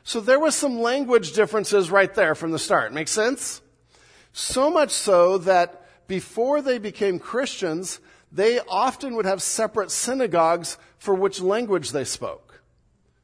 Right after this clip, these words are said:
And so these were two groups that were separate. Now imagine how the Hellenists might have felt. Coming into Jerusalem,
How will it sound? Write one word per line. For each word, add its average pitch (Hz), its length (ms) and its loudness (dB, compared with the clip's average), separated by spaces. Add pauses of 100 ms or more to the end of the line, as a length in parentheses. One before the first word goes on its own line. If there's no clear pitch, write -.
(380)
And 165 120 -8
so 208 140 -4
these 226 320 -6
were 240 120 -2
two 277 360 -6
groups 185 420 0
that 190 120 -6
were 185 120 -6
separate. 180 380 -4
Now 202 180 0
imagine 220 720 0 (240)
how 233 220 2
the 226 120 2
Hellenists 202 580 2
might 190 180 0
have 190 100 -2
felt. - 460 -2 (1000)
Coming 214 320 -2
into 226 340 0
Jerusalem, 170 600 -2